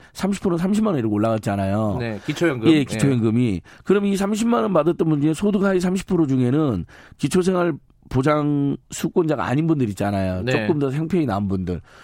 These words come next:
Speaker 1: 이분들은 더 받는 거예요. 역진이 또 발생하는 거예요.
Speaker 2: 그러네.
Speaker 1: 예.
Speaker 2: 예.
Speaker 1: 왜냐하면 그분들은, 어, 소득, 소득 인정액이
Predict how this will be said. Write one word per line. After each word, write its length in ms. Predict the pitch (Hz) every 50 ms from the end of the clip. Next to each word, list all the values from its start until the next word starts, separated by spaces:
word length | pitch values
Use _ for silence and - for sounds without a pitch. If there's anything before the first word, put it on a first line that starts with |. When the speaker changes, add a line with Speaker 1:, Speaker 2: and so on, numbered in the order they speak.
| - - - -
Speaker 1:
이분들은 600 | - 147 170 185 214 220 208 214 208 214 202 180 -
더 120 | - 101
받는 280 | 104 120 123 127 117 107
거예요. 220 | 95 95 95 101
역진이 340 | 104 - - - 165 160 151
또 100 | 127 113
발생하는 480 | 95 90 87 - 98 92 92 90 90 87
거예요. 300 | 87 87 87 85 85 87
Speaker 2:
그러네. 540 | - - 156 160 151 139 127 113 107 113 151
Speaker 1:
예. 60 | 123 104
Speaker 2:
예. 340 | 101 95 92 - - - 117
Speaker 1:
왜냐하면 260 | - 147 160 160 143
그분들은, 500 | 123 123 127 127 123 123 123 147 175 180 170 _ - - - - - -
어, 400 | 95 95 95 95 92 92 92 - - - - - - - -
소득, 380 | - - 180 180 185 175 - - - - _
소득 320 | - - 185 190 170 196 165
인정액이 640 | 151 127 117 123 117 117 113 113 110 120 123 123